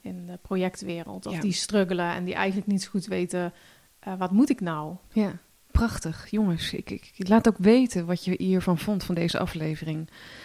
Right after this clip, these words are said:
Speaker 2: Het zit toch bomvol met, met inzichten, inspiratie, tips. Of misschien bevestiging van wat je zelf ook vond. Maar,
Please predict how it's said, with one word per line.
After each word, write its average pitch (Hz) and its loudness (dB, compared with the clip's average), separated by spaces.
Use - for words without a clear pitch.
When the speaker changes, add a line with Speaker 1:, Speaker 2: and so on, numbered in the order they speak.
Speaker 2:
Het - -2
zit 214 0
toch 214 2
bomvol 220 4
met, 185 0
met 180 -2
inzichten, 180 0
inspiratie, 170 -2
tips. - -4
Of - -4
misschien 185 4
bevestiging 175 2
van 170 0
wat 170 0
je 170 -2
zelf 165 2
ook 175 2
vond. - -2
Maar, 165 -2